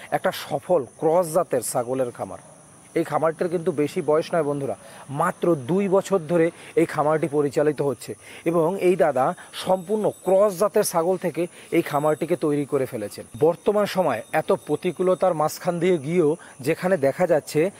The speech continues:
নাইনটি পার্সেন্ট ছাগলের খামার বর্তমান সময়ে বন্ধ হয়ে যাচ্ছে, সেখানে এই দাদা তার নিজস্ব সিক্রেট ব্যবহার করে একটা সফল ছাগলের খামার তৈরি করেছেন। ছাগলের খামারটি শুরু হয়েছিল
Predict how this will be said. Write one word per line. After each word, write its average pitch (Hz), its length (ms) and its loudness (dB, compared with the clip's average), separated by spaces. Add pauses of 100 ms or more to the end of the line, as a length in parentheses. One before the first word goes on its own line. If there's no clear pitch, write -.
(200)
নাইনটি 170 480 -2
পার্সেন্ট 214 380 0
ছাগলের 190 440 0
খামার 202 280 0
বর্তমান 180 520 0
সময়ে 190 480 -2
বন্ধ 160 300 -4
হয়ে 175 240 2
যাচ্ছে, 151 300 0 (280)
সেখানে 202 520 -2
এই 175 200 2
দাদা 127 300 0 (240)
তার 175 120 0
নিজস্ব 156 520 0
সিক্রেট 190 480 -2
ব্যবহার 156 500 2
করে 143 240 -4 (300)
একটা 190 260 -2
সফল 180 440 0
ছাগলের 175 440 -2
খামার 180 320 -6
তৈরি 135 240 -2
করেছেন। 104 400 -12 (580)
ছাগলের 160 360 2
খামারটি 190 340 0
শুরু 170 260 -4
হয়েছিল 196 400 0